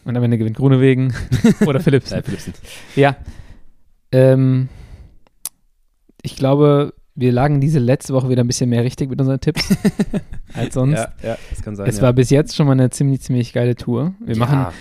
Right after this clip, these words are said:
Speaker 1: du hast zwar eben gesagt, das wird wahrscheinlich die letzte Folge zur Tour sein. Wir machen ja nächste Woche schon noch mal so ein bisschen Tour-Recap.
Speaker 2: Halben Recap, ja.
Speaker 1: Ja, würde ich schon sagen.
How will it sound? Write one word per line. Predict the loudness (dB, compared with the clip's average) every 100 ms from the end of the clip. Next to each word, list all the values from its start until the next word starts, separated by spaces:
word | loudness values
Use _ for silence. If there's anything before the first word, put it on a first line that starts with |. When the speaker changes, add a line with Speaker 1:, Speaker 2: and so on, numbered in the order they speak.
| -14 -4
Speaker 1:
du |
hast | 0
zwar | 2
eben | 4 4
gesagt, | 2
das | 0
wird | -2
wahrscheinlich | 0 0 0
die |
letzte | -2 -2 -2
Folge | 0 0
zur | -2
Tour | 0 2
sein. | 2 2
Wir | 0
machen | 0 0
ja | 0 0
nächste | -2 -2
Woche | -2 -2
schon | 0
noch | 0
mal | 0 0 -2
so | -4
ein | -6 -8
bisschen | -16 -6 -6
Tour-Recap. | 0 2 2 2
Speaker 2:
Halben | 0 0
Recap, | -2 -6 -8
ja. | -8 -6
Speaker 1:
Ja, | -6 -6 -12 -20 -20 -20 _
würde | -4
ich |
schon | 0 4
sagen. | 4 4 2